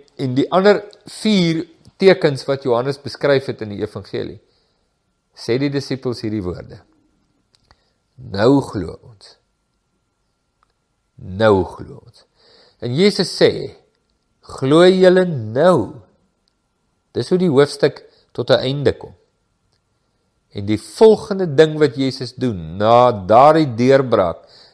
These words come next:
in die disippels se lewens, was die gebed in Johannes sewentien.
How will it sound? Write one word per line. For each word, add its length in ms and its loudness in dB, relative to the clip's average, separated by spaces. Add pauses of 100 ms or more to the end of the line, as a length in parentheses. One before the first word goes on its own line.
in 160 -8
die 40 -6
disippels 600 -6
se 60 -4
lewens, 480 -4 (580)
was 160 -8
die 120 -8
gebed 600 -2 (120)
in 140 -14
Johannes 580 -8
sewentien. 720 -8